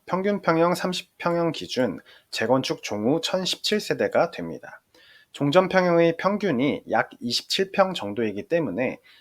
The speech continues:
재건축 사업성이 나오더라도 거의 일 대 일 재건축식으로 진행된다고 볼 수 있습니다.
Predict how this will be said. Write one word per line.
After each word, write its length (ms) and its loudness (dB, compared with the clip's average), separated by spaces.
재건축 400 0
사업성이 540 2
나오더라도 920 -2
거의 360 2
일 340 -2
대 140 2
일 100 0
재건축식으로 1000 -2
진행된다고 720 -2
볼 160 -8
수 140 -6
있습니다. 600 -10